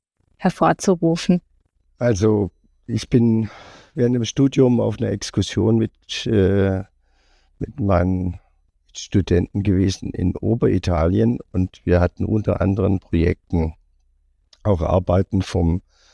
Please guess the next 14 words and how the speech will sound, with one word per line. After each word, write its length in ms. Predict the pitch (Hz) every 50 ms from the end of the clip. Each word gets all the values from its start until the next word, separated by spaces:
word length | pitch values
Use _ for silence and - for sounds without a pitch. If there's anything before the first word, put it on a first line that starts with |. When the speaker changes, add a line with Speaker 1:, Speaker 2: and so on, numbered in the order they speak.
| _ _
Speaker 2:
von 180 | - - 92 90
Herrn 240 | 85 82 80 76
Scarpa, 1000 | - - - - - - 87 92 90 98 104 - - - - 78 78 76 76 76 - _ _ _ _ _ _ _ _ _ _ _ _ _ _ _ _ _ _ _
äh, 220 | 87 82 80 82
besucht 600 | 87 - - - - - 107 110 123 - - -
und 140 | 98 98 -
angesehen. 720 | - 92 98 110 113 117 - - - 110 110 107 113 113 104
Mein 640 | 95 95 95 95 120 127 120 120 123 - - - - - _ _ _ _ _ _ _ _ _ _
Lieblings-, 920 | - 98 104 113 135 147 - _ 120 113 113 107 101 - - - - - - _ _ _ _ _ _ _ _ _ _ -
äh, 540 | 107 - - - 98 90 92 87 90 95
Projekt, 600 | 104 - - - 101 98 95 98 110 - _ _
mein 160 | - 101 98 95
Lieblings-, 720 | 92 107 110 - 110 101 95 - - - - - - -
äh, 460 | - - 95 92 92 90 92 101 98